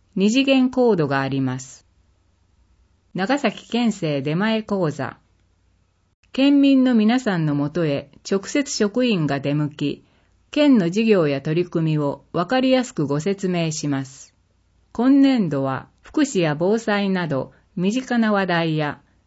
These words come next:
新しい長崎県づくりのビジョン、未来大国の実現を目指す取り組みなど、百三十五のテーマをご用意していますので、ぜひご利用ください。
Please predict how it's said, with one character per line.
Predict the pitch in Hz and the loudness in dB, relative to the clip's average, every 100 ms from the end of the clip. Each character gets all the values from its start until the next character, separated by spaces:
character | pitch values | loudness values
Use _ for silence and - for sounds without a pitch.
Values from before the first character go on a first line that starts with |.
| _ _ | _ _
新 | - 214 277 285 | -8 -2 0 0
し | 269 269 220 | 0 0 0
い | |
長 | 156 165 | 0 -2
崎 | 240 233 - | -4 -6 -6
県 | - 226 220 | 0 2 2
づ | 220 | 2
く | 202 | 0
り | 156 | 0
の | 139 139 | 0 0
ビ | 170 | -2
ジ | 170 151 | -2 -2
ョ | |
ン、 | 131 131 _ _ | -2 -6 _ _
未 | 175 190 | -4 0
来 | 262 269 | 2 2
大 | 262 254 226 | 0 -2 -2
国 | - 151 143 - | -4 -6 -6 -6
の | - 180 | -4 -4
実 | 175 170 233 | -4 -4 0
現 | 226 226 214 | 0 2 0
を | 208 | 0
目 | 196 | 0
指 | 202 | -2
す | 190 - | -6 -6
取 | 170 190 | -2 -2
り | |
組 | 202 190 175 | -2 -2 -2
み | |
な | 170 | -4
ど、 | 156 127 - _ _ _ _ | -4 -6 -10 _ _ _ _
百 | 208 220 285 | -6 -2 0
三 | 294 277 208 | 2 4 4
十 | 160 151 | 2 0
五 | 180 | 0
の | 185 151 | -2 -2
テ | 202 202 | -2 -2
ー | |
マ | 175 143 | 0 -2
を | 135 | -2
ご | 131 185 | 0 4
用 | 240 233 | 4 4
意 | 170 | 2
し | 156 | 0
て | - | -2
い | 147 | -2
ま | 156 175 | 0 -2
す | 175 | -2
の | 147 135 | -2 -2
で、 | 131 131 _ _ _ - | -4 -8 _ _ _ 0
ぜ | 262 | 2
ひ | 254 | 2
ご | 170 156 | 2 2
利 | 190 | 2
用 | 196 180 | 4 2
く | 185 | 0
だ | 170 156 | -2 -4
さ | 156 135 | -4 -6
い。 | - | -6